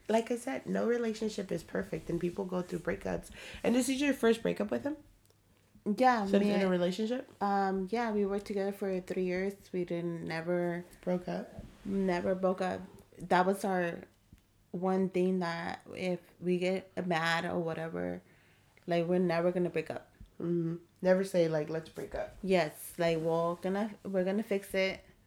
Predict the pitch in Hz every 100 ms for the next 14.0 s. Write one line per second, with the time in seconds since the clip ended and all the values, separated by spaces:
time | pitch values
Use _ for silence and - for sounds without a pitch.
0 | _ _ - - 156 - - _ _ _
1 | _ _ _ - 185 180 170 175 170 180
2 | - 180 175 175 170 170 160 160 220 262
3 | 240 214 196 196 202 170 170 165 165 -
4 | _ _ _ _ - - _ _ _ _
5 | _ _ _ _ _ _ _ _ _ _
6 | _ _ _ _ _ _ _ 226 220 202
7 | 196 180 185 180 185 196 196 196 190 202
8 | 196 180 175 170 185 190 170 170 185 185
9 | 185 170 - - - - _ - - -
10 | 185 180 180 180 175 175 - - _ _
11 | _ _ _ _ - _ - _ _ _
12 | _ _ _ _ _ _ 202 196 196 -
13 | 190 185 226 285 349 - - 180 185 180